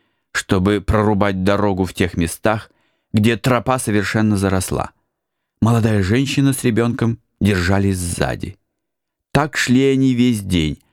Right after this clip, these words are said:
а к вечеру поняли, что все их усилия спастись напрасны. Временами ветер доносил до них совершенно отчетливо голоса приближавшегося каравана.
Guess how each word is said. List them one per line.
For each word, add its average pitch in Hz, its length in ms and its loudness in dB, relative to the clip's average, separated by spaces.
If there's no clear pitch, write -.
а 85 120 0
к - 100 -12
вечеру 127 480 0
поняли, 101 500 0
что 95 260 -4
все 117 280 0
их 101 140 -2
усилия 98 500 2
спастись - 760 -4
напрасны. - 760 -4
Временами 117 680 2
ветер 107 580 0
доносил 135 480 2
до 131 160 0
них 139 220 0
совершенно 156 720 0
отчетливо 147 880 -2
голоса 139 500 2
приближавшегося 113 960 0
каравана. 85 600 -2